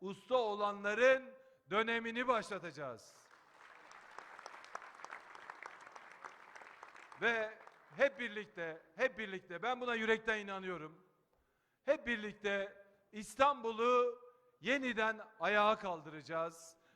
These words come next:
ve İstanbul'u hak ettiği değere ulaştıracağız. Sayın Cumhurbaşkanımızın liderliğinde Türkiye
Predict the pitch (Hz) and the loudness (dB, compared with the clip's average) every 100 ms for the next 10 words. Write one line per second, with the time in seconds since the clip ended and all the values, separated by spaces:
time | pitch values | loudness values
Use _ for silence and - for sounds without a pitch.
0 | - 208 214 - 277 254 226 220 233 240 | -2 0 0 4 4 4 -2 0 0 0
1 | - - _ - 262 254 220 - 208 226 | -4 -20 _ 0 0 2 -2 -4 -6 -6
2 | 226 233 _ _ - 202 208 202 190 180 | -6 -10 _ _ -2 0 2 0 -2 -2
3 | 165 - 165 143 165 165 170 - - _ | -4 -8 -10 -4 0 0 -2 -12 -20 _
4 | _ _ - 220 247 226 240 247 233 214 | _ _ -4 0 0 -2 -6 -2 0 0
5 | 214 208 208 196 214 208 208 196 196 196 | -2 -2 -2 -4 -4 -4 0 0 2 -2
6 | 190 180 180 175 - - - _ 269 285 | -4 0 2 0 -4 -20 -20 _ -8 -6
7 | - 233 226 220 214 | -6 0 0 0 -4